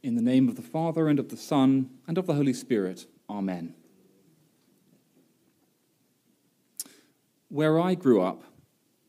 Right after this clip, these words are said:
and this may be true here as well,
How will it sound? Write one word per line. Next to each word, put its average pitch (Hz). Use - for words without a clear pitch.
and 117
this 120
may 117
be 110
true 113
here 120
as 104
well, 95